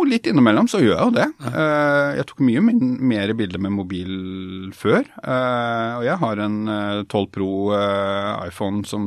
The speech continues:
Speaker 1: tar fantastiske bilder. Eh, og det er jo litt sånn go-to-telefonen hvis jeg ikke har det store kameraet med meg. Men det er klart, når du, mye av de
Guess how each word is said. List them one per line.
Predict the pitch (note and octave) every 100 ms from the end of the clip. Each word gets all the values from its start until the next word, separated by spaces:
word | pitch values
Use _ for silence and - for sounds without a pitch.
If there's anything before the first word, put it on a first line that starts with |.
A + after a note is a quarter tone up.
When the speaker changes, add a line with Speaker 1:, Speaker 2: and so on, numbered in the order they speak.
| G#2
Speaker 1:
tar | F2+ F#2+
fantastiske | G2+ F2+ - - - A2+ -
bilder. | C3+ A2+ G#3+ _
Eh, | C#3 C#3 C3 C3
og | A#2+
det | A#2 A2+
er | C3
jo |
litt | A3 -
sånn | G#2+ G2+ G2+ F#2+
go-to-telefonen | F2 E2+ G2 F2 F#2+ F#2 G2 F2+ G#2
hvis | G2+ -
jeg | G2 -
ikke | -
har | E2 E2+
det | F2 -
store | - G#2+ F2 D#2
kameraet | - E2+ F2+ F2+
med | G2
meg. | E3 E3+
Men | B2
det |
er | A2+
klart, | G#2 G2+
når | G2+
du, | G#2+ - - - - - - A#2+
mye | G2
av |
de | A2